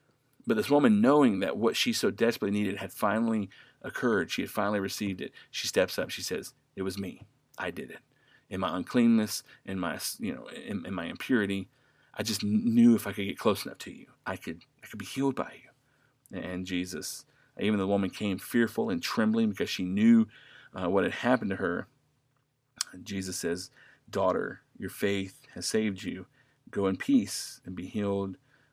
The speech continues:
uh, from your affliction." It's also interesting, too, that Jairus comes to Jesus at the lake and falls down at his feet. The woman, fearful and trembling, also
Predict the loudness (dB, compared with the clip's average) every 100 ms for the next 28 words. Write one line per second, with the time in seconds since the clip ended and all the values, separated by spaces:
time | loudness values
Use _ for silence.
0 | _ -10 -8 -8 -6 -2 -2 -4 -4 -6
1 | -6 -12 -14 -18 -2 6 6 6 -2 -2
2 | -4 0 0 0 0 2 4 4 0 -4
3 | -4 -2 -2 -6 -6 -8 -6 -6 -4 -4
4 | -6 -6 -8 -12 -8 -4 -2 -2 -8 -18
5 | _ -20 _ -12 -12 -6 2 4 4 2
6 | 0 -2 -4 -2 -2 -4 -10 _ _ _
7 | _ _ _ _ _ _ _ -20 -2 0
8 | 4 6 4 2 -2 0 0 -4 -4 0
9 | 2 2 -2 -6 -14 -20 -6 2 2 4
10 | 4 4